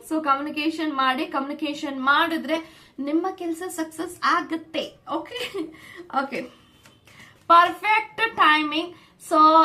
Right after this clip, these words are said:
I think, um, ಪರ್ಫೆಕ್ಟ್ ಟೈಮಿಂಗ್ ಯಾವಾಗ ಬರುತ್ತೆ ಅಂದ್ರೆ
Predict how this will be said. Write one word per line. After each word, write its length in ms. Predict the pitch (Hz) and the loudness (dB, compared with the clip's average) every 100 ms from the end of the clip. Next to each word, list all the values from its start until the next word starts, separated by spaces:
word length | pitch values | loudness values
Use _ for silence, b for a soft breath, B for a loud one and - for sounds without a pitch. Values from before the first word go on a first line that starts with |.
| 302 302 | 8 6
I 20 | |
think, 380 | - 370 370 - | 2 -8 -8 -8
um, 500 | - 269 269 277 294 | 0 6 6 4 -4
ಪರ್ಫೆಕ್ಟ್ 560 | - - 349 403 415 | -4 4 4 4 0
ಟೈಮಿಂಗ್ 300 | 381 359 359 | 0 0 2
ಯಾವಾಗ 200 | 311 302 | 4 4
ಬರುತ್ತೆ 380 | 320 294 294 294 | 4 2 -2 -2
ಅಂದ್ರೆ 640 | 285 262 285 381 - - | -2 -2 -2 -4 -4 -20